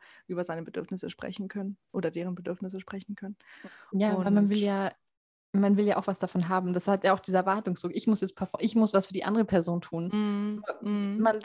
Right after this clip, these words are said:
Speaker 2: soll sich ja auch was gönnen. Es geht ja nicht, es ist natürlich schön, wenn man selbstlos ist und nicht egoistisch und so ist, ich gönn mir jetzt und
Speaker 1: Mhm.
Speaker 2: dann schau dann.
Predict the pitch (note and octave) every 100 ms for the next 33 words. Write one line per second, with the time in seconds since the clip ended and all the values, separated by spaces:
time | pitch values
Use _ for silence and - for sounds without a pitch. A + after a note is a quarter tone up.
0 | - - - A3+ A#3 G#3+ - D4 - G3
1 | - G3 F#3 F3+ F#3+ G#3+ G#3 G#3 G#3 _
2 | G#3 F#3+ F#3+ G#3 - G3 F#3 B3+ A#3+ G#3
3 | G3 G#3 G#3+ A3+ G3+ G#3+ G3+ G3+ - F#3+
4 | F#3+ - G#3 F#3 F3+ - F#3+ F#3+ F#3+ -
5 | G3 G3 G3 F#3+ G#3+ F3+ D#3+ E3+ - F3+
6 | G#3 B3+ D#4+